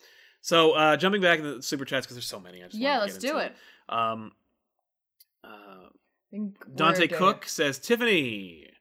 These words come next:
Speaker 2: Hello.
Speaker 1: have you read Gail Simone's run of Ren Sonja? You gave me Saga. Just wanted to recommend something back. Thank you for
Speaker 2: Aw.
Speaker 1: helping me get into the comic book world."
Speaker 2: Thank you so much. I feel like I have one issue of that
Speaker 1: You
Speaker 2: floating
Speaker 1: do
Speaker 2: around
Speaker 1: have
Speaker 2: in my
Speaker 1: one
Speaker 2: comics,
Speaker 1: issue.
Speaker 2: in my Comixology, or I picked it up,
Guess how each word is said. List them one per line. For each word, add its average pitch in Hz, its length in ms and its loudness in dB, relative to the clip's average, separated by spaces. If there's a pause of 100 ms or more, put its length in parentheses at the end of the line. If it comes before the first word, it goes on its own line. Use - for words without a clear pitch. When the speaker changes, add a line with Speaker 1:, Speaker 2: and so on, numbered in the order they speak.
(380)
Speaker 2:
Hello. 202 160 -4
Speaker 1:
have 240 120 4
you 247 220 6
read 233 200 6
Gail 170 220 6
Simone's 165 380 0
run 139 220 0
of 120 100 -4
Ren 131 160 -2
Sonja? 180 680 -2
You 120 100 -12
gave 131 180 -8
me 160 120 -4
Saga. 202 420 2
Just 147 140 -10
wanted 165 140 0
to 165 60 0
recommend 175 340 0
something 196 200 -4
back. 196 340 2
Thank 147 180 -6
you 277 80 2
for 202 100 0
Speaker 2:
Aw. 180 40 2
Speaker 1:
helping 170 240 -2
me 170 80 -2
get 175 140 -2
into 180 140 -8
the 190 60 -6
comic 196 240 0
book 160 140 -4
world." 92 300 -12
Speaker 2:
Thank 349 280 -6
you 370 120 -4
so 370 160 -8
much. 403 320 -8
I 294 920 0
feel 320 220 -8
like 349 120 -2
I 320 80 0
have 226 160 -2
one 247 180 -6
issue 226 280 -10
of 208 80 -10
that 196 140 -6
Speaker 1:
You - 40 -20
Speaker 2:
floating 151 220 -6
Speaker 1:
do 240 80 2
Speaker 2:
around 202 80 4
Speaker 1:
have 165 120 4
Speaker 2:
in - 60 -4
my 143 40 0
Speaker 1:
one 147 120 2
Speaker 2:
comics, 147 200 0
Speaker 1:
issue. 92 280 -4 (100)
Speaker 2:
in 190 60 -12
my 185 120 -8
Comixology, 170 720 -10
or 185 220 -6
I 175 40 -10
picked 175 240 -16
it 156 60 -10
up, 156 120 -14